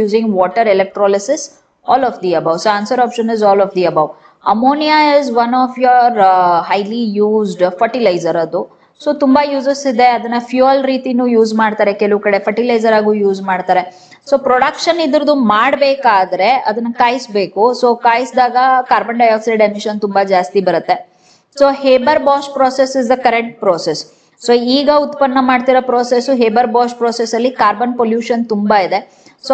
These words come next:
ಅದಕ್ಕೆ ಗ್ರೀನ್ ಅಮೋನಿಯಾನ ಇಂಟ್ರೊಡ್ಯೂಸ್ ಮಾಡ್ತಾ ಇದ್ದಾರೆ. Green ammonia will use the process of water electrolysis. ವಾಟರ್ ಎಲೆಕ್ಟ್ರಾಲಿಸಿಸ್ ಯೂಸ್ ಮಾಡಿದ್ರೆ ಆವಾಗ it will not emit carbon dioxide. So carbon dioxide emission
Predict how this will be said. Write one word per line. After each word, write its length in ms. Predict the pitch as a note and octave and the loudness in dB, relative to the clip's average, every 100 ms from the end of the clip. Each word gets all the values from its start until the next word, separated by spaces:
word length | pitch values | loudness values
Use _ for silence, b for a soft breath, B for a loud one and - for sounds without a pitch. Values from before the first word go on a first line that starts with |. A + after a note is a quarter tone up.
| - A3+ | 2 0
ಅದಕ್ಕೆ 260 | D4+ D#4+ B3 A3 | -2 -4 -2 0
ಗ್ರೀನ್ 260 | D4+ F4 D#4 | 0 2 0
ಅಮೋನಿಯಾನ 420 | C#4+ C4+ C4+ B3+ A#3+ | 2 2 0 0 -2
ಇಂಟ್ರೊಡ್ಯೂಸ್ 400 | A3 A#3 A3+ G#3+ G#3 | -2 0 2 2 0
ಮಾಡ್ತಾ 260 | F#3+ F#3+ F3+ | -2 0 0
ಇದ್ದಾರೆ. 200 | F3 F#3+ A3+ A3 | 0 -2 0 0
Green 180 | D#4 D#4 | 0 0
ammonia 320 | C#4+ C#4 C4+ C4+ | 2 2 2 0
will 140 | C4 A#3+ A#3+ | 0 0 0
use 140 | A#3+ B3+ | 0 -2
the 60 | B3 | 0
process 340 | A3 A3 A3 C4+ | 0 0 -2 -2
of 60 | C4+ F#3 | -2 0
water 260 | F#3+ F#3+ B3+ A3 | 0 2 0 0
electrolysis. 680 | G3 - F3+ E3+ D3+ D3+ - b b b _ G#3 | -2 -2 0 0 -2 -8 -10 b b b _ 0
ವಾಟರ್ 320 | B3+ E4 E4 D#4 | 2 2 0 0
ಎಲೆಕ್ಟ್ರಾಲಿಸಿಸ್ 720 | D4+ D4+ D4 D4 C#4+ C#4+ C#4 B3+ | -2 0 0 2 0 -2 -2 0
ಯೂಸ್ 200 | C4 B3 | 0 0
ಮಾಡಿದ್ರೆ 340 | B3+ A#3 A#3 A#3+ A#3 | 0 2 2 2 2
ಆವಾಗ 240 | A3 A3 B3+ G3 | 2 0 0 -2
it 60 | G#3+ | -4
will 120 | A#3 G#3+ | -2 0
not 140 | G#3 G#3 | 0 0
emit 180 | F#3+ A3 - | -2 -2 0
carbon 240 | F#3 F3+ F3 | 0 -2 -2
dioxide. 360 | D#3 D3+ E3 G#3+ | -4 -4 -6 -4
So 60 | G#3 | 0
carbon 240 | A3 G#3 G#3 | 0 0 0
dioxide 320 | F#3+ F#3+ A3+ G#3+ | -2 0 0 0
emission 300 | F#3 - | -2 -4